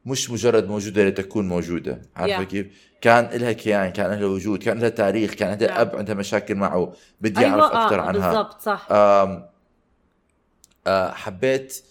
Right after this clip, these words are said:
Speaker 1: كيف they subverted expectations، حبيت كيف إنه بينوا زواج الجرين كارد، you know.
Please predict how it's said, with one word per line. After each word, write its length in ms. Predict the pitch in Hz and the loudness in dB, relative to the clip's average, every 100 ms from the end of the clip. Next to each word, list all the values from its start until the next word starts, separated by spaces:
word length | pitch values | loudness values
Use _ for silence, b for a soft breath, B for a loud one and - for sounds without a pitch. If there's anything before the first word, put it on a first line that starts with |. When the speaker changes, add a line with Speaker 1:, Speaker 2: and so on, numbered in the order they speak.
| b _ - | b _ -10
Speaker 1:
كيف 340 | 143 143 143 - | -4 -4 -4 -2
they 300 | 117 107 78 - _ _ - 120 | 0 0 -4 -14 _ _ -6 -6
subverted 420 | 87 120 113 95 | -2 -2 -2 -6
expectations، 720 | - - 101 - 107 - 85 | -8 -6 -8 -6 -6 -6 -10
حبيت 380 | - 87 110 113 | -10 -2 -2 -2
كيف 240 | - 110 | -6 -10
إنه 140 | 101 104 | -10 -6
بينوا 440 | 95 104 104 98 95 B B | -2 -2 -2 -6 -8 B B
زواج 580 | - 104 110 110 - - | 0 4 6 4 0 -10
الجرين 580 | 80 101 95 - 101 101 | -10 -10 -12 -12 -10 -8
كارد، 380 | 95 98 92 - - _ _ | 0 2 2 -2 -20 _ _
you 160 | - 98 | -12 -6
know. 380 | 90 87 - | -4 -6 -10